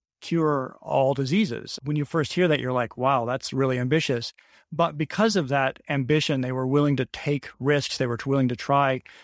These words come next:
some new ideas. And one of the things that they decided to try was, uh, an analytic capability, which was basically to help scientists stay up, up to date with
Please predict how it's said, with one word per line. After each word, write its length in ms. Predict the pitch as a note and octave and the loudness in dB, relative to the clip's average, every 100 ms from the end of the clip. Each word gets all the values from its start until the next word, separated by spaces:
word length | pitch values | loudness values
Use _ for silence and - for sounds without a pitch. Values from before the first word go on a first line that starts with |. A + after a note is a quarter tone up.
| - | -8
some 160 | D3 | -2
new 160 | D3 C#3+ | 0 2
ideas. 380 | C#3 C3+ C3+ C3+ | 2 0 -2 -2
And 80 | |
one 120 | C3+ F3+ | 2 2
of 40 | |
the 80 | F3+ | 2
things 240 | D#3+ C#3 | 2 0
that 100 | C3 | 0
they 300 | C3+ A#2 A#2 | 0 2 0
decided 420 | C3 C3+ D3+ C3 | -4 -4 -2 -2
to 60 | A2+ | -4
try 480 | - F#3+ G3 C3+ A#2+ - - _ _ | -4 2 2 2 -4 -14 -20 _ _
was, 480 | C3+ C#3+ C#3 C3+ - | 0 4 4 2 0
uh, 380 | C#3 C3+ C3 B2 | 2 4 4 2
an 140 | D3+ | 0
analytic 480 | D3+ D3+ D3 C#3+ C#3+ | 0 0 0 2 0
capability, 760 | - C3+ B2 C3 A#2 A#2+ A#2 - _ _ | -4 -8 -2 0 0 -4 -12 -16 _ _
which 180 | - C3+ | -4 -2
was 180 | D3 C#3 | 0 0
basically 380 | D3 C3+ C#3 C#3 | 0 0 0 -4
to 60 | |
help 200 | B2 D3 | -2 -4
scientists 600 | - E3 D#3+ E3 - C#3 | -2 0 2 2 0 -4
stay 440 | - - - D#3+ D3+ | -6 -8 -2 2 2
up, 100 | B2+ A2 - | 0 -6 -4
up 220 | D3+ - | -4 -2
to 100 | C#3+ | -2
date 240 | D3 C#3+ | 0 2
with 260 | B2+ A#2+ - | 0 -4 -6